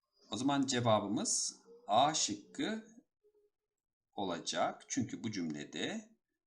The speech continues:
öznesinde deyim söz konusu. Diğer şıklarda öyle bir durum yok. Eli ayağı tutmak deyimdir. Bu cümlede özne olarak kullanılmış. Şimdi geldik altıncı soruya.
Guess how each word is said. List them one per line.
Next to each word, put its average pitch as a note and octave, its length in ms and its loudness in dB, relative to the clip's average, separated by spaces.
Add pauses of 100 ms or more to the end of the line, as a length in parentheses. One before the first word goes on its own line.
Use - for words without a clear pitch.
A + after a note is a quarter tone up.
(420)
öznesinde G#2 880 -2
deyim A2+ 460 -2 (200)
söz - 420 -6
konusu. - 520 -8
Diğer F#2+ 200 0
şıklarda D#2 880 -4 (680)
öyle G#2+ 260 -2
bir - 80 -8
durum - 240 -2
yok. - 300 -2
Eli A2 240 0
ayağı E2+ 340 0
tutmak - 520 -6
deyimdir. C3+ 500 -2
Bu A2 80 -4
cümlede G2 640 -4 (280)
özne F#2 320 -4
olarak - 460 -6
kullanılmış. - 760 0 (920)
Şimdi C#3+ 240 -4
geldik D3+ 600 6
altıncı A#2+ 500 6
soruya. - 440 -12